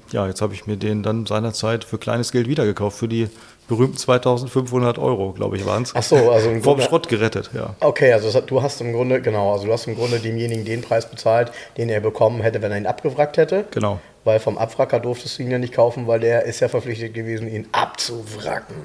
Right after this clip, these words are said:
Speaker 1: Nein, der stand noch bei dem, der
Speaker 2: Ja.
Speaker 1: ihn hätte abwracken wollen, um ihn gegen irgendein kleines, modernes, neues Auto zu tauschen.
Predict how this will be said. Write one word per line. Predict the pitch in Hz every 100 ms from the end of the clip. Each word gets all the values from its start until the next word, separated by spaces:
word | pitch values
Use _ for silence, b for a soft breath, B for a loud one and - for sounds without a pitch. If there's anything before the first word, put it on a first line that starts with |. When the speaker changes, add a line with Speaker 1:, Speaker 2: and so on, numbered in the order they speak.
| -
Speaker 1:
Nein, | 110 110
der | 104
stand | 98 110 113
noch | 107
bei | 104 104
dem, | 107 107
der | 104
Speaker 2:
Ja. | 107
Speaker 1:
ihn | 104 -
hätte | 110 -
abwracken | 110 - 107 - 104
wollen, | 110 123 127 123 B B B _
um | 107
ihn | 101
gegen | 110 117
irgendein | - 135 131 120 113 - -
kleines, | 110 117 107
modernes, | 104 101 107 101
neues | 107 107 -
Auto | 113 104
zu | -
tauschen. | 98 104 101